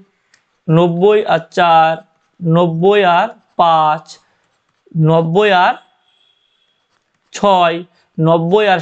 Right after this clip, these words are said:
সাত সাতানব্বই, নব্বই আর আট আটানব্বই, নব্বই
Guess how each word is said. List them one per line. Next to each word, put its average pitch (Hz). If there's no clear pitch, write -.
সাত 175
সাতানব্বই, 180
নব্বই 165
আর 180
আট 156
আটানব্বই, 180
নব্বই 165